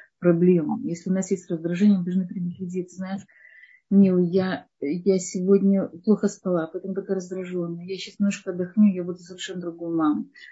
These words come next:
Точно так же объяснить себя мужу. Э, э, обязательно развивать в себе вот это познание себя, что меня раздражает, что является источником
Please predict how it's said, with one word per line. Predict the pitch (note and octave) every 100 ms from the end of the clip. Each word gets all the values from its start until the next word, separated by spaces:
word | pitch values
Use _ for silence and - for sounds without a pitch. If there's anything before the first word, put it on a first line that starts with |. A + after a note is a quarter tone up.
| - _
Точно | G#3 A3
так | G#3+ G#3+
же | G3+
объяснить | F#3+ F3+ F3 G3 F3+
себя | - F3 F3+ F3 - _ _ G3+
мужу. | G3+ F3+ F3
Э, | F3 F3+ - _ _ F#3
э, | F#3 F3+
обязательно | - F3 G3 A3 A3+ A#3 A3+ A3+ A3 - _ _
развивать | - G3+ F#3 F#3 G3 G3
в | -
себе | G3+ F3+ G3
вот | F#3+
это | G3 F#3+ F3+ _ _
познание | G3 F#3 G3 G3 G3 F#3
себя, | F3+ F#3 F3 F#3+ F3+ D3+ _ _ _ _
что | - A#3
меня | G#3+ G#3 F#3
раздражает, | F3+ F3+ F3 F3+ - -
что | -
является | G#3 G3 G3+ G3 G3
источником | - - A3 - F#3+ G3 F#3+